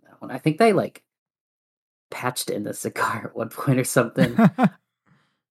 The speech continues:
Speaker 1: Uh, like a stealth patch where, like, you really, you, your game just, like, updates randomly, and then you just turn on, and they don't say what it was.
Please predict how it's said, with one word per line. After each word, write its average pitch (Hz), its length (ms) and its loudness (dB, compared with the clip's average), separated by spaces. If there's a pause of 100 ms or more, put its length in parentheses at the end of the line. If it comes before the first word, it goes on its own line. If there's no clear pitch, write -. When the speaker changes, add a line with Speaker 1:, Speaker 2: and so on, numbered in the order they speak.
(200)
Speaker 1:
Uh, 120 100 -4
like 107 140 -2
a 107 80 -4
stealth - 340 -2
patch 110 320 -2
where, 101 180 -6
like, 104 180 -10
you 104 120 -2
really, 104 320 -2
you, 113 140 -2
your 110 180 -4
game 101 200 -6
just, 101 140 -8
like, 107 140 -6
updates - 600 -6 (400)
randomly, 107 480 -4
and 104 100 -6
then 104 120 -8
you 104 100 -10
just 104 180 -14
turn 101 220 -8
on, 101 80 -8
and 107 120 -8
they 101 100 -8
don't 101 200 -8
say 98 160 -8
what 98 140 -10
it 98 80 -10
was. 101 360 -12